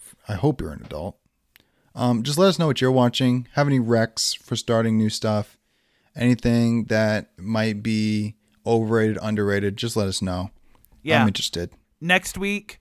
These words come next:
Speaker 2: we are continuing our twin movie theme. We are watching Hercules and The Legend of Hercules. Now we're getting into the whole, like,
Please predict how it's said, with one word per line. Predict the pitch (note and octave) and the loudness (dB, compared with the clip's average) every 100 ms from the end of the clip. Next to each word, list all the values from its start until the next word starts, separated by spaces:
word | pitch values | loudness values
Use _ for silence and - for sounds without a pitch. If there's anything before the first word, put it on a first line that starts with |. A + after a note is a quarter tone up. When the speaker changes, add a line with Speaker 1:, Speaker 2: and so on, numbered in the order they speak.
| - | -14
Speaker 2:
we | C#3 E3 D#3+ | -8 -4 -4
are | D3+ D#3 C#3+ | 0 0 0
continuing | D3 D3 F#3+ F3 E3+ D#3 | -6 -10 -8 -8 -8 -8
our | B2+ | -8
twin | - G3 F#3 | -8 -8 -4
movie | F#3 F3 F3 | -4 -6 -8
theme. | F3+ E3+ E3 E3 _ - - | -8 -8 -8 -12 _ -14 -2
We | F3 | 0
are | D#3 | 2
watching | D3+ D#3 D3+ C#3+ A2+ | 2 0 0 -10 -12
Hercules | G#2 - A#3+ - F#3 D#3 D#3 G3 - - _ - | -8 0 0 0 -4 -2 -4 -6 -12 -20 _ -8
and | D#3+ D#3 D3 D3 C3+ _ C3+ | -2 0 0 -4 -12 _ -2
The | E3 F#3 | 0 2
Legend | F3+ G3 F#3 E3+ D#3 | 4 4 4 0 -2
of | C#3 B2 | -2 -2
Hercules. | B2 - A2+ G2 D#2 C#2 - - _ - _ | -6 -6 -10 -10 -14 -16 -18 -18 _ -20 _
Now | C3+ F3 A3 C4+ | -4 0 2 2
we're | C#4+ | 0
getting | A3+ B3 A#3 G#3+ | 2 2 2 -4
into | G#3 G3 G3 | -6 -4 -2
the | F3 | -2
whole, | F#3 E3+ D#3+ | 0 2 2
like, | D3+ C#3 B2+ G#2+ - | 0 -2 -4 -8 -16